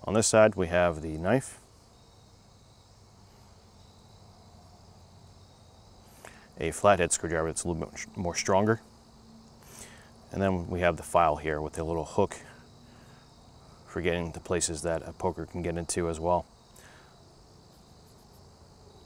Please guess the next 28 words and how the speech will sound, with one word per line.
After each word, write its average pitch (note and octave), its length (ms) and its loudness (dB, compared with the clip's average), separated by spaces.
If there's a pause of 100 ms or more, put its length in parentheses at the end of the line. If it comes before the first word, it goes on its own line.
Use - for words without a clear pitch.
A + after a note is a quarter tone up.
(720)
And G2 140 0
that A2+ 80 8
is G#2 120 6
a G#2+ 40 8
Leatherman G2 380 6
Micra. F#2 340 4 (640)
It's - 120 -12
one G2 140 2
of G2 60 2
my G2 60 2
most F#2+ 220 0
common F#2+ 240 2
tools F#2+ 300 0
I E2+ 60 0
have F2+ 140 2
in F2 60 -4
my F2 160 -4
E F2+ 100 -6
D F2 80 -4
C F2 200 -4
kits. - 460 -2 (120)
I F#2 60 -8
do F2+ 100 -2
recommend F#2 420 -2
them F#2 100 -2
because E2+ 280 -6
they're E2+ 220 -2
inexpensive G#2 760 0